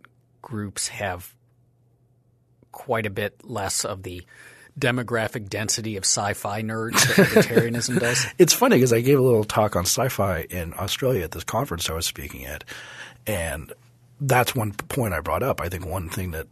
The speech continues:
Speaker 2: sci-fi, one reason for the libertarian sci-fi is some, I mean, one of them is you ha-, you think about other ways of doing things, and you, and you're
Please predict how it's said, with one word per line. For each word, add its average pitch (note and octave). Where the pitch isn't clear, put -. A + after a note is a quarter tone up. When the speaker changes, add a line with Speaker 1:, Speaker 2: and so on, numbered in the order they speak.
Speaker 2:
sci-fi, E2+
one F2
reason E2+
for -
the F#2+
libertarian E2
sci-fi G2
is D#2+
some, -
I F2+
mean, E2
one G#2
of E2+
them D#2
is D#2+
you G#2
ha-, G#2
you A2
think C#3
about G#2+
other G2+
ways F#2
of E2
doing F2+
things, -
and F2
you, D#2+
and E2
you're D#2